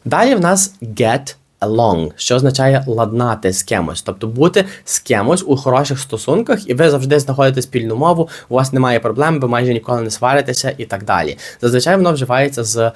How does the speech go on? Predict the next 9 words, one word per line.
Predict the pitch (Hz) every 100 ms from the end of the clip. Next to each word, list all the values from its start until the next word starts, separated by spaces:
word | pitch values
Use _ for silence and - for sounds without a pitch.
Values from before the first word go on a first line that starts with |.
| - -
словом | - 120 117 110 107 107
with, | 123 85 - -
тобто | - 90 90 92
з. | 101 92 92
Наприклад, | 95 110 120 82 67 - - -
"We | 123 202 226 131
get | 127 135
along | - 98 87 78 120 220 214 _ 98
with | 110 110 151 185